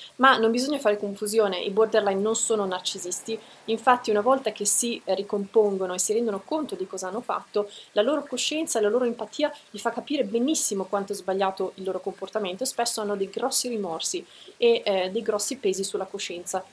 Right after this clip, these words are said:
per come si sono comportati. La grossa differenza dei narcisisti a cui invece non hanno minimamente rimorso né coscienza riguardo ai loro errori passati.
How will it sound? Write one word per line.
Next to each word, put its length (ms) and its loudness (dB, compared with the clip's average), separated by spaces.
per 160 -4
come 220 -4
si 120 0
sono 200 -2
comportati. 720 -6
La 160 -12
grossa 440 4
differenza 500 2
dei 100 -2
narcisisti 560 -4
a 40 -4
cui 140 -6
invece 400 -4
non 140 0
hanno 220 2
minimamente 800 -2
rimorso 640 -2
né 160 0
coscienza 580 -4
riguardo 480 2
ai 140 -2
loro 180 -4
errori 340 -2
passati. 640 -4